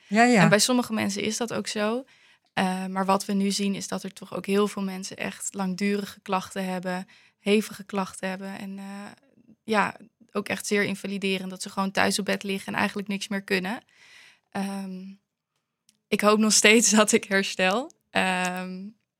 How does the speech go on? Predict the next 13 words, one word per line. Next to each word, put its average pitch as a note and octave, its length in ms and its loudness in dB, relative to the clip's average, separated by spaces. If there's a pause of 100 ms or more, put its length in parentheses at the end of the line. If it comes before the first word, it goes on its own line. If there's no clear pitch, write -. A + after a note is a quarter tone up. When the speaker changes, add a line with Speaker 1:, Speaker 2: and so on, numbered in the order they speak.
(280)
Speaker 2:
maar F3+ 440 4
ik G3 220 -6
denk F#3+ 240 6
dat F#3+ 120 -2
ik F#3 80 -8
mijn G3 140 0
leven F#3 260 4
zou F#3+ 140 -4
moeten F#3 200 -6
blijven F#3 380 2
aanpassen F#3 640 -6
om, F#3 240 -12
eh, F3+ 260 -8